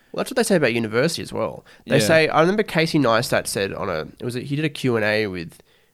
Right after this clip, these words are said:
Speaker 1: one of my favorite entrepreneurs, Gary Vaynerchuk, and he
Speaker 2: Yeah.
Speaker 1: said one of the questions was, "Should I go to university or not?" And it was like, you know, he laid out his story, et cetera. And Casey said,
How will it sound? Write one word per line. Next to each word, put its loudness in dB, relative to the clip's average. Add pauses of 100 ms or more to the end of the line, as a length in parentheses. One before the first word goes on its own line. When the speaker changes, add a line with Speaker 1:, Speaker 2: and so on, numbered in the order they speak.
(140)
Speaker 1:
one 0
of 0
my 2
favorite -4
entrepreneurs, -6
Gary 0
Vaynerchuk, -6 (160)
and -2
he -4
Speaker 2:
Yeah. -8
Speaker 1:
said 0 (320)
one 0
of 2
the 2
questions 0
was, -4
"Should 0
I 6
go 4
to 2
university -2
or 2
not?" 4 (520)
And 0
it 0
was -4
like, -2
you -12
know, -4
he -8
laid 0
out 0
his -6
story, -4
et -8
cetera. -4 (560)
And 2 (340)
Casey 0
said, 0